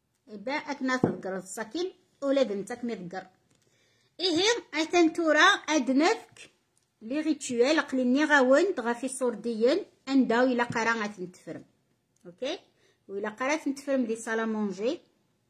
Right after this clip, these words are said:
صالون. ديك صالون. ديك كل <laughs> الجار دايما جورا. <laughs> دي تخمت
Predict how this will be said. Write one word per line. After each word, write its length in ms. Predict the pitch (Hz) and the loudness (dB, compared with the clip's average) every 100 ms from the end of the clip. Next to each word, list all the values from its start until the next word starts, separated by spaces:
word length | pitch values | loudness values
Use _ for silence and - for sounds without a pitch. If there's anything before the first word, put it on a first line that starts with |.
| _ _ _ _ | _ _ _ _
صالون. 520 | - - 427 403 381 403 _ _ _ _ _ _ _ _ _ _ _ _ _ _ | -8 4 6 6 4 2 _ _ _ _ _ _ _ _ _ _ _ _ _ _
ديك 180 | 220 202 | -20 -18
صالون. 580 | - 370 415 359 359 359 - _ _ _ 214 | -2 2 4 4 4 2 -6 _ _ _ -16
ديك 160 | 214 | -14
كل 360 | - 392 427 403 - 339 - 294 | -2 6 6 6 6 4 6 2
<laughs> 480 | 285 285 - 320 - | 2 -6 -6 -8 0
الجار 560 | 285 262 381 453 277 | 2 4 8 8 8
دايما 520 | 220 269 262 269 269 262 | 8 8 8 8 8 6
جورا. 500 | 208 277 262 254 277 - - 277 - - 339 - 339 | 8 8 10 8 6 -4 -10 -10 -6 -4 -4 -2 -6
<laughs> 800 | - 302 349 - 311 - - - | -6 -10 -10 -10 -14 -12 -12 -2
دي 120 | 339 | -2
تخمت 420 | - - 494 508 | 0 4 4 8